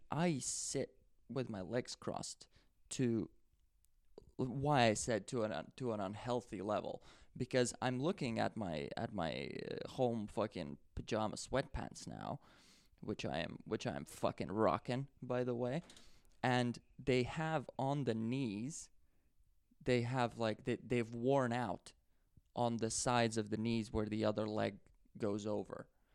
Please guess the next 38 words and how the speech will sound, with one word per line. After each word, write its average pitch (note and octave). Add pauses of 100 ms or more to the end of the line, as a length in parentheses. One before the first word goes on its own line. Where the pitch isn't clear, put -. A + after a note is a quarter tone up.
(320)
That's A2
how G#2+
much G#2 (440)
I G#2
sit -
with G2+
my F#2
legs E2+
crossed. - (1000)
And A#2 (220)
I A#2
gotta C#3
tell D3
you, A#2
it's A#2
probably C#3
bad G#2+
for A#2
your G2+
back A2
or C3+
something, D#3+ (480)
and G#2+ (140)
it B2
might A#2
be A2+
the A2+
reason G#2+ (320)
why, G#2+ (680)
uh, A#2
why A2
at A2+
the G#2+
fucking A2+
old A2
age G#2+
of -
twenty-seven, A2+